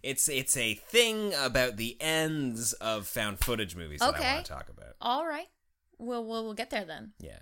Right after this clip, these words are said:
Speaker 2: So, let's do ratings then.
Speaker 1: Let's, you go first? You want me to go first?
Speaker 2: I can go first if you want.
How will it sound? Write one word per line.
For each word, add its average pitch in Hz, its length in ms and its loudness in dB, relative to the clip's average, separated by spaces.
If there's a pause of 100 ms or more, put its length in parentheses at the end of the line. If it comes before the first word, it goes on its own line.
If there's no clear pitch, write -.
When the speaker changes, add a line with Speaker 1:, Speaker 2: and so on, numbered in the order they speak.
(200)
Speaker 2:
So, 226 800 8
let's 262 160 0
do 320 180 2
ratings 285 420 4
then. 185 340 -4
Speaker 1:
Let's, 208 280 -4
you 117 220 0
go 120 800 -2
first? 156 480 -4
You 117 80 -4
want 107 100 -6
me 104 80 -6
to 98 60 -8
go 92 160 -10
first? - 420 -12
Speaker 2:
I 226 140 4
can 302 120 -8
go 254 140 0
first 214 260 -2
if 170 80 -14
you 160 140 -14
want. 160 220 -12